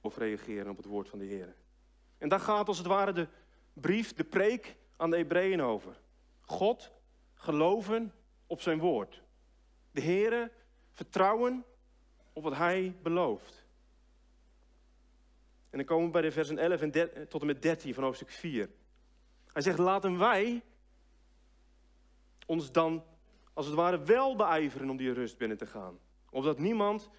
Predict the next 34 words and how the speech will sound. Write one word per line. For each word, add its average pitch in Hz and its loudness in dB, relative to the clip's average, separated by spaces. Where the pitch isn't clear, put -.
door 165 2
het 165 0
volgen 202 2
van 160 -2
dit 254 0
voorbeeld 139 -2
van 143 -2
ongehoorzaamheid 135 -2
ten 147 -6
val 180 -2
zou 175 -6
komen. 107 -6
Want," 165 2
zegt 226 -2
hij, 233 -2
"het 107 -18
woord 156 0
van 147 -4
de 143 0
Heere 170 0
is 123 -6
levend 185 0
en 175 -4
krachtig - -6
en 113 -12
scherper 180 0
dan 160 0
enig 202 0
tweesnijdend 170 -2
zwaard 127 -2
en 123 -6
het 120 -8
dringt 135 -2
door 151 2